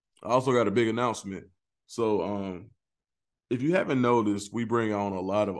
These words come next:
Auburn-centric, uh, guests onto the show. And, um,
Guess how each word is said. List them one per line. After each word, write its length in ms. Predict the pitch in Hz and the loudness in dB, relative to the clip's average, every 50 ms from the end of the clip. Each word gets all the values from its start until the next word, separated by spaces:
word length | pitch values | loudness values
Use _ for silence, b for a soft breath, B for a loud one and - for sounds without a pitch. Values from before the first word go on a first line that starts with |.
| - - | -8 -4
Auburn-centric, 1300 | - 104 110 117 117 113 104 113 113 110 107 104 98 - - - - 120 117 113 110 - 110 101 - - - _ _ _ _ _ - | -2 2 4 4 4 4 2 0 -2 -2 -2 -6 -8 -10 -10 -4 -2 -2 -2 -2 -2 -4 -4 -4 -6 -8 -14 _ _ _ _ _ -4
uh, 320 | 95 92 87 85 80 69 55 57 90 82 85 | -4 -2 -2 -4 -4 -6 -8 -10 -16 -16 -4
guests 480 | 92 120 123 117 120 120 - - - - - | 0 2 4 4 2 2 -2 -8 -12 -10 -10
onto 260 | 101 98 - 110 104 | -8 -6 -4 -4 -4
the 60 | 92 | -4
show. 500 | 92 - - 101 101 101 104 104 104 B B B B B B _ - | -6 -4 -2 0 0 0 -2 -4 -8 B B B B B B _ -4
And, 200 | 92 113 113 113 | -2 0 0 2
um, 500 | 113 113 110 110 107 104 104 101 104 - | 2 2 0 0 0 -2 -2 -4 -8 -12